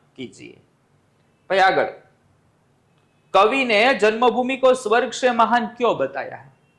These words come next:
આગળ. કુત્તે કી સીખ કો,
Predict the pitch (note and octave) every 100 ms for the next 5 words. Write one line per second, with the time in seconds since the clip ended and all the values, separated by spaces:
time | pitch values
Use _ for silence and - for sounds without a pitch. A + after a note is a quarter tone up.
0 | _ _ _ _ _ _ _ _ - D#3
1 | C3+ A#2 - - _ _ _ _ _ _
2 | _ _ _ _ _ _ _ _ B3 A#3+
3 | C#4 C#4+ C#4 B3+ C4+ C4+ - _ - A#3
4 | G3+ C#4 -